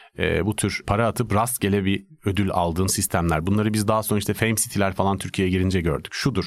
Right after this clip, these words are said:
para atıyorsun ve bir kol aşağı iniyor. Sana aslında oradan bir oyuncak seçmeye çalışıyor.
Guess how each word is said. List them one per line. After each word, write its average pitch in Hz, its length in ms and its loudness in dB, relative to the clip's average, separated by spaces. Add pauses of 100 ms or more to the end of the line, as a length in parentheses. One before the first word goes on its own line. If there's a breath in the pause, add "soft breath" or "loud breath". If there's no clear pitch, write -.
(120)
para 117 200 2
atıyorsun 110 440 0
ve 110 100 2
bir 113 160 0 (380 loud breath)
kol 120 260 0
aşağı 113 360 2
iniyor. 104 180 4
Sana 113 240 2
aslında 110 260 0
oradan 123 260 2
bir 131 60 4
oyuncak 117 360 2
seçmeye 90 340 0
çalışıyor. - 420 -6